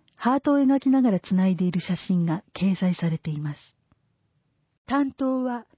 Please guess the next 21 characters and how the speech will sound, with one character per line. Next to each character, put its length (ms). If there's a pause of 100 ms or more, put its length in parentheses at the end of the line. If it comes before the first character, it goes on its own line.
(160)
健 200
康 360
づ 80
く 120
り 100
課。 280 (1000)
電 300
話 220 (340)
二 320
五 300
二 160
の 200 (220)
七 280
二 280
二 240
五。 320 (720)
フ 60
ァ 20
ッ 40
ク 100
ス 280